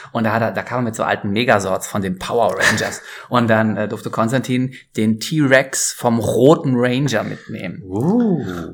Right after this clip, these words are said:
Speaker 1: Und, äh, ja. Ähm, ich habe ihm noch nicht erzählt, dass eigentlich dann die anderen vier noch fehlen, damit man damit den Megasort bauen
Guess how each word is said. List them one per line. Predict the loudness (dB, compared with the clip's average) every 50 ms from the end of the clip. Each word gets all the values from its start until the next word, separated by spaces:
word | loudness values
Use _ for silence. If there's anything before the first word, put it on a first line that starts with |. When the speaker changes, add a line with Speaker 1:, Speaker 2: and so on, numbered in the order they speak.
| -12 -8
Speaker 1:
Und, | -6 -6 -4 -6 -6 -4
äh, | -2 -2 0 0 -2 -2 -2 -4 -4 -4
ja. | -6 -6 -8 -10 -18 -20 -20 -20 _ _ _ -6
Ähm, | -6 -4 -4 -6
ich | -6 -6 -2 -2
habe | 0 2
ihm | 2 2
noch | 2 2 2
nicht | 2 2 2
erzählt, | 2 0 0 2 4 4 6 6 4 2 2 0
dass | -2 -2 -2 -4 -10 -10 -8 -4
eigentlich | -2 0 0 0 0 -2 -2 -2
dann | -2 -2 0
die | 0 2
anderen | 2 2 2 2 2 2 0 0
vier | -2 0 0 0
noch | 2 0 0
fehlen, | -2 -4 0 2 2 4 4 2
damit | 2 2 0 0 0
man | 0 0 2 2
damit | 2 2 2 0 -2 -2
den | -4 -4 -2
Megasort | 0 -2 0 2 0 0 0 0 -4 -8 -8 -6 -2
bauen | 0 2 2 0 0